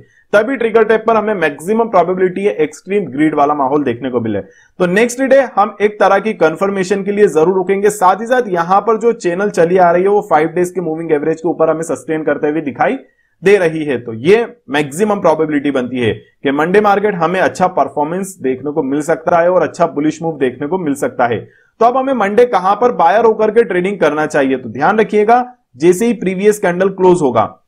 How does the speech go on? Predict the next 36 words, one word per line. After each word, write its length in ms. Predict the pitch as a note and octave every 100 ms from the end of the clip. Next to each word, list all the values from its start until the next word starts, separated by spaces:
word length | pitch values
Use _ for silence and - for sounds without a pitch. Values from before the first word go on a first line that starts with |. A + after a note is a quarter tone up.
| _
तो 60 | D3+
हम 180 | D3+ F3+
यहां 160 | F3+
पर 160 | F3+ F#3
as 160 | D#3
a 140 | D3+ F3
buyer 280 | C#3 C#3+ D#3
परफॉर्म 360 | D#3 C#3 E3
कर 160 | E3+ C#3+
सकते 300 | C3+ A#2+ C3
हैं। 300 | A#2 G2+ F2+
और 140 | A#2+
जिसके 280 | A#2+ C3+ F3+
लिए 120 | F3+
जो 120 | F3+ E3+
लेवल 240 | D3+ F3
निकल 220 | F#3 F#3
करके 220 | F#3 F#3
आ 140 | F#3+ F#3
रहे 240 | F#3+ G3
हैं, 240 | A#3+ B3 _ _ -
अ, 220 | C#3+ D#3
फ़ोर्टी 340 | - F#3+ G#3
थाउजेंड 440 | B3 A3 A3 B3+ B3 -
सेवन, 460 | - - F3+ G3 A#3+ A#3+
एक 140 | D#3 E3
मिनट 200 | E3 E3
में 120 | D#3+
देख 160 | C#3+ D#3
लेता 180 | D#3+
हूं, 100 | F3
अ, 400 | F3 D3+ D3 D3 C#3+ - -
परफेक्टली 720 | C3 C3 D#3+ D#3+ F3 F#3+ G#3
फ़ोर्टी 440 | - C#3 C#3+ C#3+ F3
थाउजेंड 300 | D#3+ E3 F3+
सेवन 400 | D3+ D#3+ G3